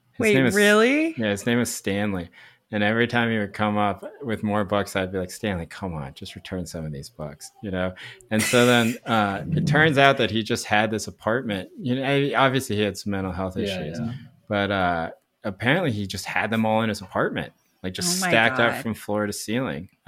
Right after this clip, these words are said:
Speaker 3: Did they
Speaker 1: Um,
Speaker 3: find out about it? Did
Speaker 1: well,
Speaker 3: they find
Speaker 1: one
Speaker 3: it?
Speaker 1: of my friends went to his apartment.
Speaker 3: Oh my God.
Speaker 1: Um, but, uh,
Speaker 2: Wow.
Speaker 1: I,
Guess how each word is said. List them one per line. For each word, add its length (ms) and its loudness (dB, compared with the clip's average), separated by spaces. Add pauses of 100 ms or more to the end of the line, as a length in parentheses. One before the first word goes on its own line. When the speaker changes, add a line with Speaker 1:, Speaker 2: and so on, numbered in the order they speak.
Speaker 3:
Did 120 -2
they 80 -2
Speaker 1:
Um, 60 -6
Speaker 3:
find 240 -6 (440)
out 260 -8 (600)
about 220 0
it? 120 -8 (180)
Did 60 -2
Speaker 1:
well, 160 4
Speaker 3:
they 60 -6
find 140 -4
Speaker 1:
one 120 2
Speaker 3:
it? 40 2
Speaker 1:
of 40 0
my 120 2
friends 360 -6
went 180 -4
to 80 -8
his 140 -8
apartment. 600 -14
Speaker 3:
Oh 100 -10
my 140 -12
God. 280 -12
Speaker 1:
Um, 440 -4
but, 440 -6
uh, 380 -6
Speaker 2:
Wow. 640 -2
Speaker 1:
I, 60 -12